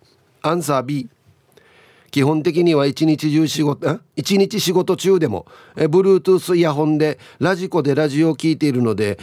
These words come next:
電話かかってきたらそのまま取れるので、最近は骨伝導タイプが気になっています。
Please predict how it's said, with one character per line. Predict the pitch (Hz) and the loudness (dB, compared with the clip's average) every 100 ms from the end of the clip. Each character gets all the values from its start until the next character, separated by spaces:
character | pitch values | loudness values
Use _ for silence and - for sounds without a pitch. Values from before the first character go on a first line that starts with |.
| - | -8
電 | 151 170 | 0 2
話 | 202 | 2
か | 180 | 0
か | 147 | -4
っ | 147 | -4
て | 156 | -4
き | 127 | -4
た | 120 | -4
ら | 117 | -4
そ | 156 | -2
の | 156 | 0
ま | 156 | 0
ま | 165 | -2
取 | 147 123 | -2 -2
れ | |
る | 117 | -2
の | 110 | -2
で、 | 92 87 - - | -4 -6 -8 -18
最 | - 156 151 | -6 -4 -2
近 | 147 147 | 0 0
は | 139 139 - _ _ _ _ _ _ - | 0 -2 -6 _ _ _ _ _ _ -8
骨 | 175 190 - 165 165 | -4 -4 -4 -4 -2
伝 | 147 175 170 | 0 0 0
導 | 156 156 151 | 0 0 -2
タ | - 151 | -2 -4
イ | 147 | -4
プ | - | -4
が | 139 139 | -4 -6
気 | - 123 | -6 -4
に | 131 | -2
な | 104 | -4
っ | |
て | - - | -8 -10
い | 98 | -8
ま | 78 | -10
す。 | - | -16